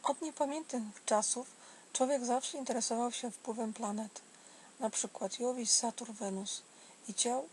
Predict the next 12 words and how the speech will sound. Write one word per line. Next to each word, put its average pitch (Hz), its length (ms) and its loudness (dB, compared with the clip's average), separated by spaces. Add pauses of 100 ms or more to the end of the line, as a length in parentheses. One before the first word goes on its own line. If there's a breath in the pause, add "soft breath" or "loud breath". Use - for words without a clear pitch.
niebieskich, 208 640 -2
na 226 80 -4
przykład 202 380 -2
Słońce, 233 400 0
Księżyc, - 640 -6 (1000)
na 226 100 4
niego 262 300 2
samego, 214 540 0 (300)
przypisując 240 640 0
im 240 100 0
określone 233 460 -2
oddziaływanie. 208 720 -2